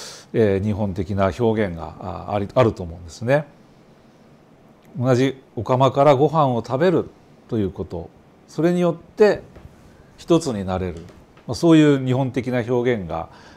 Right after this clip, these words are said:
あの、用いられていると思います。多分海外でも同じような表現を用いるということはね、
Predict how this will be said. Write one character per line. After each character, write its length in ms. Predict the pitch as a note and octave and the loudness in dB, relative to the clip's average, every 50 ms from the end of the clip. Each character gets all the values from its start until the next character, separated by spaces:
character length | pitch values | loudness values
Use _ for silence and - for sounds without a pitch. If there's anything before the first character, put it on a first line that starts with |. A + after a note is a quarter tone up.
| - - - | -20 -14 -8
あ 160 | A2 G2 F#2 | -6 -4 -4
の、 320 | F2+ F2+ E2+ E2 E2 E2+ F2+ | -4 -6 -6 -8 -8 -6 -4
用 300 | G#2 G#2 - - A2+ G#2+ | -4 -4 -4 -2 -2 0
い 60 | G2 | 2
ら 100 | G2+ F#2+ | 2 2
れ 100 | F2 D#2+ | 0 -2
て 220 | - - F2 F2 | -6 -8 -8 -8
い 180 | F2+ - G#2+ G2 | -8 -6 -6 -6
る 120 | F#2 F#2+ | -6 -6
と 100 | - F2 | -6 -8
思 160 | F2 E2+ E2+ | -10 -10 -10
い 80 | E2+ E2+ | -12 -12
ま 140 | E2 F2 E2+ | -14 -16 -18
す。 200 | - - - - _ - _ _ _ _ _ _ _ _ _ _ _ _ _ _ _ _ _ - _ _ _ _ _ _ _ _ _ _ - _ _ _ _ _ _ _ _ _ _ _ _ _ _ _ _ _ - _ _ _ | -18 -20 -20 -20 _ -20 _ _ _ _ _ _ _ _ _ _ _ _ _ _ _ _ _ -20 _ _ _ _ _ _ _ _ _ _ -20 _ _ _ _ _ _ _ _ _ _ _ _ _ _ _ _ _ -20 _ _ _
多 100 | - F3 | 2 4
分 120 | C#3+ A#2+ - | 4 2 2
海 260 | - F3 E3+ D3 C3 | 4 6 6 8 8
外 160 | A#2+ G2+ G2+ | 8 6 6
で 80 | C3 C#3 | 4 4
も 160 | A2+ F#2+ G2 | 2 0 -2
同 140 | G#2 G2+ G2 | -2 -2 0
じ 120 | G2 G#2+ | 0 0
よ 140 | A2 G2+ F#2+ | 0 -2 -2
う 20 | |
な 140 | E2+ E2+ D#2+ D#2 - | -4 -6 -8 -6 -2
表 320 | G2+ F#2 F2+ F2+ F#2+ F2 | -2 0 0 0 0 -2
現 80 | E2+ E2 | -2 -4
を 80 | E2+ E2+ | -6 -6
用 260 | E2+ E2 - G2+ F#2+ | -8 -6 -2 -2 -2
い 40 | E2 | -2
る 80 | D#2 | -2
と 80 | - F2 | -4 -8
い 60 | E2 | -8
う 40 | D#2 | -8
こ 120 | - F2+ | -10 -12
と 120 | - - D2 | -14 -14 -16
は 80 | D#2 | -16
ね、 100 | E2 F#2 | -16 -16